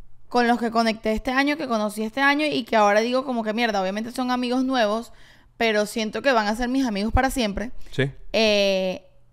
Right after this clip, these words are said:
Speaker 1: son puras personas que viven el aquí y el ahora. Es pura gente que, que yo admiro y las admi-, los admiro desde ese lugar.
Speaker 2: <coughs>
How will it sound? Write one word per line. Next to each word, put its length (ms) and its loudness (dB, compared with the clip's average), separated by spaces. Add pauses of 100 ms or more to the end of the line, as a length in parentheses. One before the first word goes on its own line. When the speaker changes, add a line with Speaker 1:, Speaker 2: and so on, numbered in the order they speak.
(280)
Speaker 1:
son 340 -2
puras 240 0
personas 420 -6
que 140 -2
viven 240 0
el 100 4
aquí 180 -2
y 20 0
el 60 2
ahora. 280 4
Es 60 0
pura 240 4
gente 220 0
que, 420 2
que 140 2
yo 120 6
admiro 320 2
y 40 2
las 260 4
admi-, 160 -2
los 160 6
admiro 360 4
desde 160 4
ese 180 0
lugar. 360 2
Speaker 2:
<coughs> 80 -6